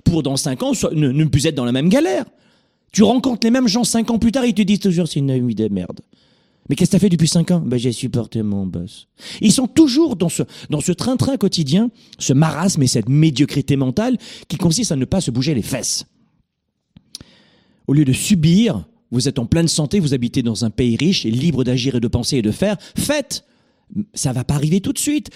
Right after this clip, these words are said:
Changez de relation, commencez à lire des livres différents. « J'ai pas d'argent. » Va à la bibliothèque, les livres sont gratuits. Dans la plupart des, des, des, des pays riches, il y a des bibliothèques municipales.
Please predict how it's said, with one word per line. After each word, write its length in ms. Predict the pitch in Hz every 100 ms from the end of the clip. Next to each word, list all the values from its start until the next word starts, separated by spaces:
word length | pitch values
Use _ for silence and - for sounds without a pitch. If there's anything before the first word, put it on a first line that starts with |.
| -
Changez 460 | - - 156 165 254
de 60 | 233
relation, 520 | 214 196 - - 196
commencez 420 | 165 127 120 -
à 60 | 123
lire 220 | 123 120
des 100 | 123
livres 240 | 135 156
différents. « 380 | 180 214 240 240 - -
J'ai 220 | 135 147
pas 220 | - 160
d'argent. » 500 | 156 156 151 131 151 -
Va 260 | 101 95 117
à 60 |
la 160 | 120 123
bibliothèque, 640 | 127 156 262 - 302 302 -
les 100 | 190
livres 220 | 233 214
sont 160 | 220
gratuits. 520 | 208 233 226 240 240 208 - -
Dans 140 | - 143
la 100 | 143
plupart 320 | 214 190 196
des, 100 | 170
des, 360 | 147 139 120 117
des, 160 | 135
des 300 | 123 113 127
pays 240 | 127 143 139
riches, 220 | 233 -
il 40 |
y 20 |
a 40 | 135
des 20 |
bibliothèques 500 | 123 139 147 208 196
municipales. 680 | 156 165 - 196 220 214